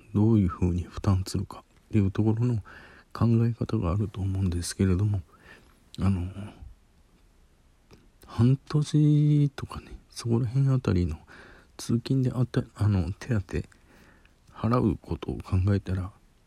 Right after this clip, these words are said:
あの、電気代を払っておくだけの方がまだまだ安いですからね。はい。そういうふうなところ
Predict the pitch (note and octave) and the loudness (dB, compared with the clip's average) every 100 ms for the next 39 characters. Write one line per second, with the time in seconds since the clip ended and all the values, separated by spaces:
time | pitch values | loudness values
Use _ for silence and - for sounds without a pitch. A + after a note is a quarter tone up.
0 | _ _ _ _ - F#2+ F#2 D#2 F#2+ A2 | _ _ _ _ -6 -4 -2 -2 -2 -2
1 | - A#2 B2+ C3+ C#3+ C3+ B2+ - C3 A#2+ | 0 2 4 4 2 0 -2 -4 -6 -6
2 | _ - E2 F#2+ - E2 D2+ - C3 B2+ | _ -4 -2 -2 -4 -4 -4 -2 -2 0
3 | C3 A2 F#2 G#2 C3 A2 F#2 - - - | 0 2 2 2 4 2 0 -4 -8 -20
4 | - - _ _ F2 E2 - B2+ G#2+ - | -20 -20 _ _ -6 -4 0 2 2 -4
5 | - F#2 A2 A#2 G2+ - - _ _ - | -10 -10 -2 -2 -2 -12 -20 _ _ -4
6 | G2+ F#2 - - _ _ _ - - - | -2 -2 -6 -20 _ _ _ -20 -20 -20
7 | - _ _ _ _ _ _ _ _ - | -20 _ _ _ _ _ _ _ _ -16
8 | - A2+ A2+ C3 C3+ G2 F#2+ - - | -2 2 4 4 2 2 -2 -4 -4